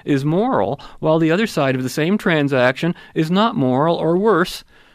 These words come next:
a criminal. Like, isn't that self-evident? Isn't that obvious to everybody that, that, you know, th-,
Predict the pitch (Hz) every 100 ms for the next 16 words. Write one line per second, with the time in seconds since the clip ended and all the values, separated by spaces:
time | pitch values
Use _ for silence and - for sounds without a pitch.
0 | _ _ - - - 170 113 92 80 -
1 | _ _ _ - - - - - - 202
2 | - - - 214 269 262 240 - 196 196
3 | 135 139 170 254 - _ _ _ _ _
4 | _ _ _ - 175 240 247 165 143 160
5 | 175 - 123 131 185 170 196 226 143 -
6 | 139 143 - 156 147 156 175